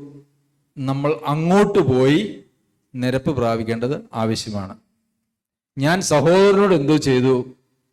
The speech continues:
ഞാൻ അങ്ങോട്ട് പോയി നിരപ്പ് പ്രാപിക്കേണ്ടത് ആവശ്യമാണ്. ഇതാണ് നമ്മുടെ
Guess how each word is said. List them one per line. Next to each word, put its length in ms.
ഞാൻ 280
അങ്ങോട്ട് 360
പോയി 460
നിരപ്പ് 280
പ്രാപിക്കേണ്ടത് 640
ആവശ്യമാണ്. 480
ഇതാണ് 680
നമ്മുടെ 600